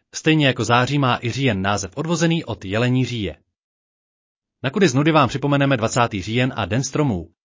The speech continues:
dvacátý osmý říjen jako den vzniku samostatného československého státu i třicátý pevný říjen, kdy přichází Samhain či Halloween a my vzpomínáme na své milované, kteří uspí věčným spánkem pokoje. Podívejte se,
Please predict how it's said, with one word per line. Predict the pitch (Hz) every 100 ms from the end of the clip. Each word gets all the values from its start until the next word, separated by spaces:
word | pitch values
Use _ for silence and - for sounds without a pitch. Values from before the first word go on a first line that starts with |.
| _
dvacátý | 95 110 123 107 107
osmý | 117 - 104
říjen | 120 139
jako | 131 -
den | 101 143
vzniku | 135 135
samostatného | 135 139 131 139 139 135
československého | 131 127 123 127 120 110 113
státu | 98 117 117 131
i | -
třicátý | - 151 165 156 123
pevný | 98 104 113 120
říjen, | 127 120 139 135 - _
kdy | 104 104
přichází | 120 120 107 101
Samhain | 117 117 123
či | -
Halloween | 90 117 123 131 135 127 -
a | 110
my | 95
vzpomínáme | - 170 185 180 170 160
na | 131
své | - 113
milované, | 107 131 90 80 73 _ _ _
kteří | 143 131 107
uspí | - 104
věčným | 92 - 180 170
spánkem | - 127 127 127
pokoje. | 120 92 76 - _ _ _ _ _ _ _ _ _ _ _
Podívejte | 131 151 180 180 175
se, | - 160